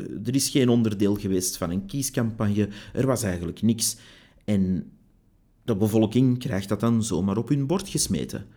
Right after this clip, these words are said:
wat impact heeft op de financiële handel en wandel van ruim twaalf procent van de bevolking, grosso modo. En daar moet je het dan maar mee doen. In de toekomst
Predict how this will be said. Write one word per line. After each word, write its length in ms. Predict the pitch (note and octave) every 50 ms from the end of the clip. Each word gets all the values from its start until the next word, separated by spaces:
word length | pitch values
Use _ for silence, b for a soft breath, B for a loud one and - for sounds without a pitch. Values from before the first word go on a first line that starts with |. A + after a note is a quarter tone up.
| b b
wat 200 | - G#2 G#2 - -
impact 420 | G#2 F#2+ F#2+ - F#2 F#2 - -
heeft 240 | - G2 G2 G2 G2
op 100 | F2+ F2
de 80 | F#2+
financiële 600 | F2 - - D#3+ C#3+ B2 A#2 - - A#2 G#2+ G2 G2
handel 320 | F#2+ G#2+ A2 G2+ F#2 F2+
en 100 | F2 F#2
wandel 360 | A#2+ C3+ D3 C#3+ C3 C3 B2+ B2 B B B
van 240 | B - A2 G#2+ G#2
ruim 340 | G2 G2 G#2+ G2+ G2+ A2+ A2 A2 B B B
twaalf 360 | - - G#2 F#2+ F#2+ G2 -
procent 380 | - G2+ - - G2+ F#2+ F#2+ -
van 140 | - F#2 F2+
de 60 | E2+
bevolking, 600 | F2+ F#2+ F#2 G#2 A#2 G#2+ A2 - G#2 F#2 G2 - - - - -
grosso 320 | - - G#2 F#2+ - - F2+
modo. 360 | F#2 D#2 E2 E2+ D#2 - B B B B
En 320 | - - G2+ G2+ - - - -
daar 320 | - G#2 G#2 C3+ C3 A#2+
moet 180 | A#2 A#2+ B2+ A#2+
je 60 | D3+
het 120 | D#3 C#3+ -
dan 140 | G2+ G2+
maar 200 | G2+ G2+ A2 A2+
mee 140 | A#2 A#2 B2
doen. 360 | A#2 G#2 F#2+ G2 G2+ G2+ - B B B B B B
In 140 | B - G#2+
de 100 | A2+ G#2+
toekomst 560 | - G3+ G3 - F3 F3+ F#3+ G3 - -